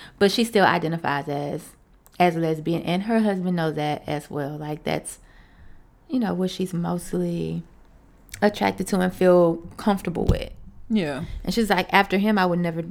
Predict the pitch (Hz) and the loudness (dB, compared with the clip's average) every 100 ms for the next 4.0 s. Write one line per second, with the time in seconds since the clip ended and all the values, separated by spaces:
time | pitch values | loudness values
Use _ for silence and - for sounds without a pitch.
0 | - - 165 165 - 170 160 165 160 156 | -10 -4 -2 -2 -4 -4 -4 -2 -4 -4
1 | 151 170 170 165 170 160 156 165 160 175 | -6 -4 -4 -4 -4 -4 -4 -4 -4 -4
2 | 180 220 160 - 196 - _ - 190 151 | 0 0 0 -4 -8 -10 _ -4 -2 -2
3 | 170 - - 175 185 170 151 - - - | -8 -16 -12 -6 -6 -6 -10 -12 -12 -14